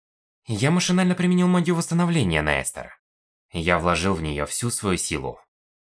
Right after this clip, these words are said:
Это было серьезно. Вероятно, я приложил больше сил, чем в то время, когда сражался с Кристиной. Я чувствую, как активно расходуются мои импи. Она эгоистичная, одержимая лишь собой девушка, которая скорее поможет себе, чем поможет другим.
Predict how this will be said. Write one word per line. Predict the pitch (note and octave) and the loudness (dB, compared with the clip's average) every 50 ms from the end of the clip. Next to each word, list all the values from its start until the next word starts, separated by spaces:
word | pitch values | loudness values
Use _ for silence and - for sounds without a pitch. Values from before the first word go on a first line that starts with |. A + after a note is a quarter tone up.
| _ | _
Это | - F#2+ F#2+ F#2 E2+ G#2+ | -6 -2 -2 0 0 0
было | F2+ A2 A2 A#2 | 0 2 0 0
серьезно. | A2+ - C3+ C3 A#2+ F#2+ E2+ E2 - - F2+ D2+ B1+ - - _ _ _ _ _ _ _ _ _ _ - | 0 0 0 0 2 2 0 0 0 0 0 0 0 -2 -8 _ _ _ _ _ _ _ _ _ _ -6
Вероятно, | A2+ A#2+ B2+ B2+ B2+ A#2 G2 A2+ B2+ C3+ - F#2+ | -2 0 0 2 0 0 0 0 -2 -2 -2 -2
я | E2+ E2 E2 | 0 0 0
приложил | E2 F2+ F2 F2 E2+ F2 F#2 F2 | 0 0 2 2 2 2 0 0
больше | D#2+ F2+ E2+ - G2 F2+ | 0 0 -2 0 -2 -4
сил, | - - - G2 G2+ | -4 -2 0 0 0
чем | F2+ - - E2 D#2 | 0 0 0 0 -2
в | - | 0
то | - F2 E2 | 0 0 0
время, | D#2 E2 E2+ F#2 F2 D#2+ D2 | 2 2 0 0 2 0 0
когда | - F2 D#2+ D#2 F2 E2 | 0 0 0 0 -2 0
сражался | - F2+ E2+ E2+ D#2+ G#2 G#2 G2+ - G2 | 2 0 0 2 2 0 0 0 -2 -6
с | - | -4
Кристиной. | - F2 E2 - - - F2 D2+ C#2 C2 B1+ - - _ _ _ _ _ _ _ _ _ _ _ | -4 -4 -4 -4 -6 -6 -6 -6 -6 -8 -10 -14 -20 _ _ _ _ _ _ _ _ _ _ _
Я | - B2 A#2+ A2 A#2+ B2 | -6 -6 -4 -2 -2 -2
чувствую, | B2+ - C#3+ C#3+ - - F#2+ E2 D#2 | -2 -4 -4 -4 -4 -4 -2 -2 -2
как | - F#2+ F2 F2+ | 0 -2 -2 -2
активно | F#2 E2 - - - A#2 A2+ A2+ A2+ | -2 -4 -4 -4 -4 -2 0 0 0
расходуются | A2+ A2+ - - - C3 C3+ C3 B2+ A#2+ - - G#2+ | 0 0 -2 -4 -2 -2 0 0 0 0 -2 -2 0
мои | G#2 G2 F#2 F2+ E2+ | 0 0 0 0 0
импи. | D#2+ D2+ - - D2 C2 B1+ - - _ _ _ _ _ _ _ _ _ _ | -2 -4 -6 -10 -10 -10 -12 -12 -16 _ _ _ _ _ _ _ _ _ _
Она | - F2+ F2 F2 F2 F2 F2+ | -2 0 2 2 2 2 2
эгоистичная, | E2+ F#2 F2+ F2+ F2 - - G#2 G2 - - - D#2 D#2 | 2 2 0 0 0 0 -2 -2 -2 -2 -2 0 0 0
одержимая | D#2+ D#2 F2+ F2 E2 F#2 G#2 G#2+ G#2+ A2 G#2+ | 0 0 0 0 0 0 0 2 2 2 2
лишь | G#2+ A2 G#2+ - | 2 0 0 0
собой | - A2 G#2+ A#2 A2 | -2 0 0 0 0
девушка, | F#2+ G2+ G#2+ A2+ G2+ F#2 - - D#2 C#2+ | 0 0 0 0 0 -2 -2 -2 -4 -2
которая | - F#2+ F2 - - - B2+ | -2 -2 -2 0 0 0 0
скорее | - - C3 B2 C3 B2+ | -2 -2 0 0 0 0
поможет | C3 B2+ B2 C3 B2+ B2+ B2+ B2+ | 0 2 2 2 2 0 -2 -2
себе, | - B2 B2 G#2+ A2+ B2 C#3 | -2 -2 -2 -2 0 -2 -2
чем | C3+ - F#2+ D#2+ | 0 -2 -2 0
поможет | E2+ E2+ E2+ E2+ E2+ E2+ F#2 D#2 | 0 0 2 2 0 0 -2 -2
другим. | G2 G#2 G#2 F#2+ F#2+ F2+ D#2 C2+ B1 - | -2 -2 -2 -2 -2 -4 -4 -4 -6 -10